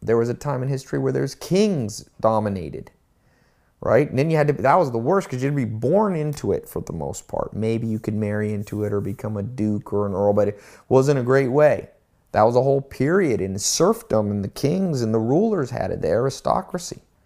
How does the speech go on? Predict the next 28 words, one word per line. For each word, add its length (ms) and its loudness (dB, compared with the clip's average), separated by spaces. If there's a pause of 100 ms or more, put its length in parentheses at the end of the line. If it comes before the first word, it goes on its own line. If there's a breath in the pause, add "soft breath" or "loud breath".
(720)
And 200 0
there 320 6
you 140 0
were 100 0
pretty 320 -2
much 160 0
had 380 2
fate 420 -2
kinda, 360 -2 (260)
there 160 0
wasn't 380 -2
much 260 0
r-, 180 -6 (200)
t-, 80 -16 (160)
uh, 280 4
chance 400 -4
of 100 -6
advancement. 680 -4
It 60 -8
was 120 -10
pretty 300 -4
genetic. 640 -2 (1120)
That 80 -4
was 140 -4
an 80 -8 (160)
old 340 0
way, 280 -6
though. 200 -12